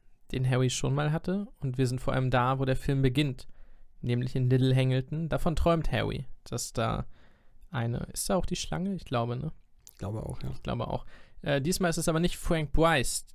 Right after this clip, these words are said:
Speaker 1: der Gärtner der Whittles, der in das alte Haus geht und nachschaut, sondern es ist Harry Potter selber in der subjektiven.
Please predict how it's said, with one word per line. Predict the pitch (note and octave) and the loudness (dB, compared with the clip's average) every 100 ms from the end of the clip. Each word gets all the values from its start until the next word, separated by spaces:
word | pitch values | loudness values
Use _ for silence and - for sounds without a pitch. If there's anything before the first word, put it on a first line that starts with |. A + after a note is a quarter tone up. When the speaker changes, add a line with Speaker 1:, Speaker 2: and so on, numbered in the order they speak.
| - | -2
Speaker 1:
der | B2+ | 2
Gärtner | C3 C3+ D3+ D#3 | 4 4 2 0
der | D3 C#3+ | 0 0
Whittles, | D3+ E3+ E3 - | 0 0 -2 -8
der | - B2 | -4 -2
in | C3 | 0
das | B2+ | 0
alte | C#3+ C3+ C3 | 0 0 2
Haus | C3+ C3+ | 2 0
geht | D3 C#3+ | -2 0
und | C3 | 2
nachschaut, | C3 - - D3+ C3 | 0 0 -2 -2 -2
sondern | C3+ B2+ B2+ | 0 2 0
es | - - | -2 -4
ist | - C#3 | -4 -2
Harry | C3 | 2
Potter | B2+ B2+ A#2+ | 4 4 4
selber | A#2 A#2 A#2+ C3+ F#3 - - - - - | 4 4 4 2 -2 -6 -16 -18 -14 -6
in | B2 | -2
der | A#2 | 0
subjektiven. | A#2+ A#2+ C3+ - - C#3 D#3+ | 0 0 -2 -4 -4 -2 -2